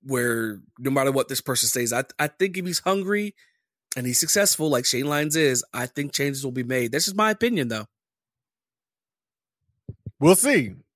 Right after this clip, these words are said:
Speaker 2: I mean, that's what this whole thing is about, our opinion. So it's okay. We'll see what happens.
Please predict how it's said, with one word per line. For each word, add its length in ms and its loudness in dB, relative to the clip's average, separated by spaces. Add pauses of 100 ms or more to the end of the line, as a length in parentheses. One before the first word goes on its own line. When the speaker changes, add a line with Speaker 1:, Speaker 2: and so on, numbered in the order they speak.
(580)
Speaker 2:
I 100 2
mean, 60 2
that's 200 6
what 80 -12
this 140 -4
whole 220 8
thing 240 0
is 100 2
about, 460 4 (400)
our 280 6
opinion. 560 -6
So 200 4
it's 120 2
okay. 460 2 (340)
We'll 260 8
see 420 -4
what 260 2
happens. 500 0